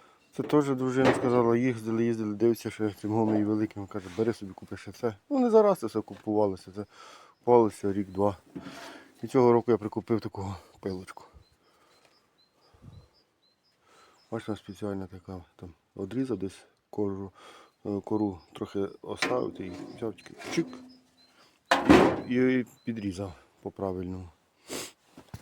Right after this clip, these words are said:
Ще до цих ножниців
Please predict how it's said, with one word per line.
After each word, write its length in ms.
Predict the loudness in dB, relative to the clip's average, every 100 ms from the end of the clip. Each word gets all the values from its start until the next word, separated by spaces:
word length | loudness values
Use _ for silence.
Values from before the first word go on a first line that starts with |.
| -20 -20 -20 -20 _ _ _ _ -12 -12 -12 _ _ -20
Ще 340 | -4 2 2 0
до 120 | -6
цих 220 | -6 -4
ножниців 680 | 0 0 0 -2 -4 -6